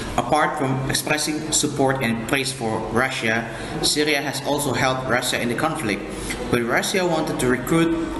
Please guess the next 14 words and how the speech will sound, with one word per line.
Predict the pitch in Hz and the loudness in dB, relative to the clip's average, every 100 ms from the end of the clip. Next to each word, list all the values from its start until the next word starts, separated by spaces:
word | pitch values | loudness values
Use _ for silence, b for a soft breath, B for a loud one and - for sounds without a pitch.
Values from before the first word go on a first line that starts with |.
| - - - - - | -4 -4 -4 -4 -2
foreign | 131 139 151 147 - | 2 4 4 0 0
mercenaries | 117 147 147 139 135 131 | 0 2 0 0 2 2
from | - 117 110 - | 2 2 2 0
other | 107 139 | 0 0
areas | - 127 120 120 | 0 0 0 0
to | 127 | -2
take | 123 131 | -2 0
part | 127 120 | 0 2
in | 113 | 2
the | 110 | 2
Russian | 127 127 - 113 | 2 2 0 0
and | 110 | 0
Ukrainian | 110 110 127 120 110 | 0 0 -2 0 0
wars, | 104 113 131 - | 2 2 2 0